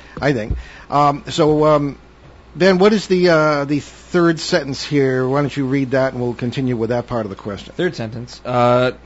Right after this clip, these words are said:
Speaker 2: why do we not experience these changes?
Speaker 1: No, that's the fourth
Speaker 2: Uh,
Speaker 1: sentence.
Speaker 2: the, oh, you're right. That technically it is the fourth sentence. Uh, is it at the point of death we get to choose who we will be next? It doesn't seem like sort of a,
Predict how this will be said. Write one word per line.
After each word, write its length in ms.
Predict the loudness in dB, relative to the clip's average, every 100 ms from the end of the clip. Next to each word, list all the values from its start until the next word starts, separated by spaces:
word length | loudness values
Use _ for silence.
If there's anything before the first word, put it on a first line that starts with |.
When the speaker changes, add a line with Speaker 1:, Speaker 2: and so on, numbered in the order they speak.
| -14
Speaker 2:
why 240 | 0 0
do 80 | 2
we 60 | 0
not 160 | -2
experience 460 | -4 -6 -8 -8 -8
these 180 | -10 -10
changes? 640 | -10 -8 -6 -6 -6 -10 -18 -4
Speaker 1:
No, 120 | 0
that's 120 | 0
the 80 | 0
fourth 320 | 0 -2 2
Speaker 2:
Uh, 220 | 4 4
Speaker 1:
sentence. 260 | 2 -2 -4 -8 -20 -20 -20 -20 -20 -10
Speaker 2:
the, 60 | -4
oh, 40 |
you're 140 | -2 0
right. 140 | -2
That 140 | -6
technically 360 | -8 -10 -8 -8
it 80 | -8
is 100 | -10
the 80 | -12
fourth 200 | -12 -12
sentence. 280 | -14 -8
Uh, 160 | -2 -2
is 160 | 0 -2
it 180 | -4 -6 -12
at 180 | -8 -8
the 60 | -8
point 320 | -8 -6 -6
of 200 | -8 -4
death 340 | -2 -2 -4
we 180 | -10 -8
get 160 | -6 -8
to 100 | -10
choose 520 | -14 -12 -10 -10 -14 -20 -12
who 80 | -6
we 120 | -4
will 120 | -4 -6
be 160 | -8
next? 400 | -8 -10 -10 -10 -10 -10 -20 -12 -2
It 60 |
doesn't 200 | -2 -2
seem 220 | -4 -4
like 160 | -2 -2
sort 180 | -2 -4
of 100 | -2
a, 220 | -4 -6